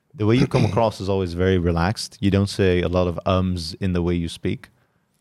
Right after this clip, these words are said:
Speaker 1: Um,
Speaker 2: <laughs>
Speaker 1: there,
Speaker 2: Um,
Speaker 1: there you go.
Speaker 2: yeah. <laughs> Uh,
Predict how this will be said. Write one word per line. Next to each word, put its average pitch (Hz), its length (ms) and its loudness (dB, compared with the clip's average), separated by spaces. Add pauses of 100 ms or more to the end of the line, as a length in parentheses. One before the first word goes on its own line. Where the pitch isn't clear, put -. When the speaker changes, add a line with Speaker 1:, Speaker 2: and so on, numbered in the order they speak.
Speaker 1:
Um, 90 400 -2 (320)
Speaker 2:
<laughs> - 0 - (640)
Speaker 1:
there, 147 140 0 (180)
Speaker 2:
Um, 107 320 2
Speaker 1:
there 107 160 4
you 104 60 0
go. 110 360 2
Speaker 2:
yeah. 196 1400 4
<laughs> - 100 -6 (960)
Uh, 127 360 2